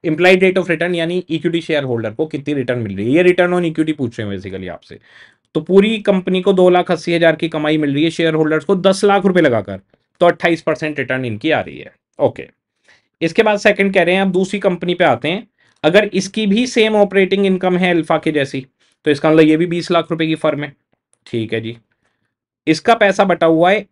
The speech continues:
एटी इक्विटी में, सोलह लाख इक्विटी में और चार लाख रुपए डेट में,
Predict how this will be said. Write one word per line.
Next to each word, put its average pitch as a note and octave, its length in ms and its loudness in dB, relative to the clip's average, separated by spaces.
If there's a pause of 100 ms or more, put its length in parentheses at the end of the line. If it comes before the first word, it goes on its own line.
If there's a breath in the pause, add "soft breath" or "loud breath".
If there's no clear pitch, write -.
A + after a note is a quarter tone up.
एटी F3 360 -2
इक्विटी C3 520 -2
में, E3+ 240 -6
सोलह D3 360 -2
लाख D#3+ 260 0
इक्विटी A2+ 360 -8
में E3+ 200 -8 (640)
और D#3+ 120 2
चार F3+ 280 0
लाख E3+ 200 0
रुपए D3+ 200 -2
डेट A#2+ 320 -4
में, F2 120 -14